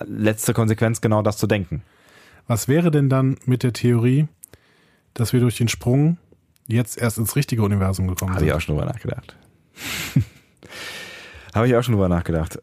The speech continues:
Speaker 1: Ähm, könnte einiges, einiges erklären.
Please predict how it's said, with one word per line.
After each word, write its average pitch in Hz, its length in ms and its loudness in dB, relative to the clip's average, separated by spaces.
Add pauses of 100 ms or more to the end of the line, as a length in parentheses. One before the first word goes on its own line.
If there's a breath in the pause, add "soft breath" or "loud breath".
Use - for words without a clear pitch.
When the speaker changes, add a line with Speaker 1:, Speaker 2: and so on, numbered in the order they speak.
Speaker 1:
Ähm, 98 680 2 (2750 loud breath)
könnte 107 260 2
einiges, 110 460 0
einiges 104 340 0
erklären. 92 500 -2